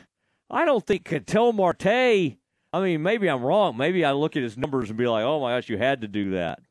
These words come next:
I think I would have taken my chances. If you hit home run, you got a tie ball game. You put that dude on first base,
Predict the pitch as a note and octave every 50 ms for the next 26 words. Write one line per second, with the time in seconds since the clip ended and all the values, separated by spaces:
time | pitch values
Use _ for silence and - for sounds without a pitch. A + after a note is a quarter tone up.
0 | _ _ _ _ _ _ _ _ _ _ _ _ _ _ _ _ _ _ _ -
1 | D3 D#3 - G3+ F#3 - D#3 D3+ D#3+ E3 D3 - - D#3 D3+ - D3+ C#3+ C#3 C#3
2 | C3+ C3 - - C#3 C3+ C3 A#2+ - - G2+ F2+ G#2 A#2+ C3 C3 D#3 F3 - -
3 | F#3+ F#3+ F#3+ F3+ F3+ F3+ F#3 F#3+ F#3+ F#3+ F#3+ F3+ - _ _ _ - D#3 E3 F3+
4 | D#3+ C#3+ - - F3 E3+ D#3+ D3+ A#2+ C3+ C3+ C3 B2+ A#2+ - A2 G2 F2+ E2 E2
5 | - _ _ _ _ _ _ _ - F3 G3 - - A3+ - - A3+ G#3 F3 D#3+
6 | D#3 G#3 A3 A3 G#3+ G3+ G3+ G#3 G3+ F#3+ _ G#3+ A3 G#3+ F#3 - - F#3+ G#3 A3
7 | A#3 A3+ A3+ A3+ - - - - -